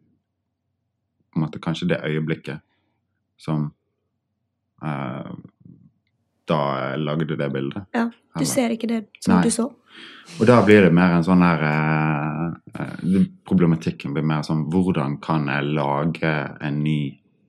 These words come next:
Speaker 1: sammenstilling, på en måte, som kan,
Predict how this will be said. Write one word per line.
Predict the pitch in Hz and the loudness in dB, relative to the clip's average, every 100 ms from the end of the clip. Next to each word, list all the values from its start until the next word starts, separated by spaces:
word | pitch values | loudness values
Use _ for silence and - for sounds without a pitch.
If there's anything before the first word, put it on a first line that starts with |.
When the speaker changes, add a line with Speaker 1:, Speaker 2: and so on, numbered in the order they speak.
| - | -16
Speaker 1:
sammenstilling, | 69 71 76 71 - _ _ _ _ _ _ _ - 76 65 64 _ _ | -10 -6 -6 -8 -12 _ _ _ _ _ _ _ -14 -12 -12 -16 _ _
på | - | -4
en | 80 | -4
måte, | 71 78 | -4 -8
som | - 78 69 - _ _ _ _ _ _ _ | -6 -4 -4 -10 _ _ _ _ _ _ _
kan, | - 76 71 69 69 | -12 -8 -6 -8 -10